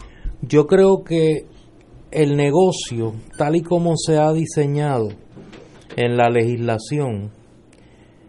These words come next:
podría ser uno que no se haga atractivo para ningún empresario privado. Y que las condiciones que el empresario privado exija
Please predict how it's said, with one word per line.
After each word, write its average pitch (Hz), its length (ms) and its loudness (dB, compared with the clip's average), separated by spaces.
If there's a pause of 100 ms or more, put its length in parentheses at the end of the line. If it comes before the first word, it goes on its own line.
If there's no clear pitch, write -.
(500)
podría 143 560 2
ser 185 280 2
uno 156 460 -2
que 131 220 -2
no 131 240 -2
se 165 200 -2
haga 165 220 -2
atractivo 160 640 -2
para 113 260 -2
ningún 117 600 -4 (420)
empresario 120 800 -4
privado. 101 520 -10 (760)
Y 120 120 -6
que 131 120 0
las 131 160 0
condiciones 151 600 0
que 185 100 0
el 185 80 4
empresario 175 680 2
privado 156 760 2
exija 123 800 -6